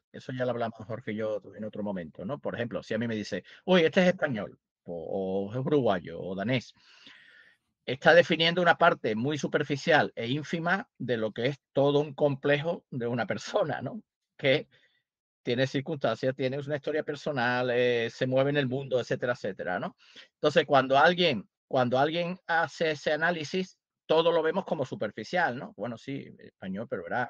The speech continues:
que decimos, "¿Pero eso qué es, no?". Es, es una persona que vive en un sitio determinado, pero, pero el espectro es mayor, ¿no? Lo mismo ocurre con las palabras cuando las ponemos de forma tan, tan limitante, ¿no? Es decir, "Esto es un uke y se acabó". ¿Qué ocurre en el proceso mental de las personas?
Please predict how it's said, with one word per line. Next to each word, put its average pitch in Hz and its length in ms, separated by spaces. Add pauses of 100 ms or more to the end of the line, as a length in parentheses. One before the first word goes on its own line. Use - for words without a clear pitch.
que 82 280 (360)
decimos, 98 480
"¿Pero 104 220
eso 117 200
qué 107 200
es, - 80
no?". 147 220
Es, 117 280
es 107 120 (120)
una 113 180
persona 123 380
que 135 80
vive 120 180
en 123 80
un 131 80
sitio 139 260
determinado, 107 720
pero, 104 300 (340)
pero 104 160
el 104 80
espectro 143 420
es 131 60
mayor, 95 400
¿no? 180 140 (400)
Lo 127 120
mismo 185 220
ocurre 175 320
con 156 120
las 143 120
palabras 151 400
cuando 135 260
las 107 120
ponemos 135 560
de 110 180
forma 139 320
tan, 120 420 (200)
tan 113 160
limitante, 107 640
¿no? 85 140
Es - 80
decir, 101 180
"Esto 117 180
es 127 60
un 156 100
uke 214 380 (180)
y 101 80
se - 140
acabó". 98 280
¿Qué - 140
ocurre 139 540
en 127 160
el 120 100
proceso 139 480
mental 120 380
de 110 80
las 107 140
personas? - 500